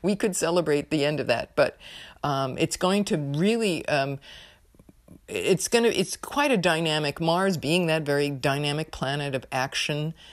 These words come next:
and such is, uh, it's gonna really, um, I think, reveal even more things. But it's, um, it can be a very contentious time,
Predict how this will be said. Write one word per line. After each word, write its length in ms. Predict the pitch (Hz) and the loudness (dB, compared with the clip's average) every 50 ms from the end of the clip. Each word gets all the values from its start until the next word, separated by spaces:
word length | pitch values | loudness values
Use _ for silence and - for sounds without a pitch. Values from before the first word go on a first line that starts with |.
| - - | -20 -8
and 200 | - - 170 170 | -2 -2 0 0
such 440 | - - 127 127 147 - - - - - | 2 2 2 2 2 0 -4 -6 -4 0
is, 320 | 160 156 151 151 151 147 | 0 0 0 0 -2 0
uh, 160 | 151 151 147 127 | 0 0 0 0
it's 140 | 147 - - | -2 -4 -2
gonna 340 | - 180 185 196 190 185 160 | 0 0 2 2 2 0 0
really, 500 | - 143 147 175 214 240 226 202 185 165 | 0 0 2 2 2 2 0 0 2 2
um, 240 | 151 147 139 135 110 | 2 2 0 0 -2
I 80 | - 160 | -4 -2
think, 220 | - 185 185 170 | 0 -2 -2 0
reveal 420 | 147 151 143 139 156 160 165 160 147 | 0 0 0 2 2 2 2 2 2
even 300 | 120 156 139 147 143 139 | 0 -2 0 0 0 0
more 240 | 143 151 170 190 | 0 2 0 0
things. 560 | 208 - - 131 117 117 117 120 127 - - - - - - - - | -2 -2 -4 -4 -4 -4 -4 -4 -6 -6 -6 -8 -12 -20 -20 -16 -8
But 360 | - 151 156 156 151 139 - - | -2 2 4 4 4 2 -2 -2
it's, 400 | - 165 160 - - - - - | 0 0 0 0 -2 -4 -2 0
um, 400 | 170 156 147 147 147 143 131 - - - _ | 2 2 2 0 -2 -4 -6 -8 -14 -20 _
it 140 | - - 190 | -2 0 0
can 320 | - - - 202 214 214 | 2 2 2 4 4 4
be 120 | 196 208 196 | 4 4 4
a 60 | 180 | 4
very 600 | 151 160 160 165 175 170 - - - - - - | 4 4 4 4 2 0 -2 -8 -10 -10 -10 -10
contentious 1040 | - - 202 160 160 156 - - - - 190 190 202 202 - - - 117 - - - | -6 -2 -2 0 0 -2 -4 -6 -4 0 2 2 2 2 2 -2 -2 0 0 -2 -2
time, 560 | - - - 139 131 120 117 123 143 196 233 | -2 -2 -4 -2 0 0 0 0 0 -2 -2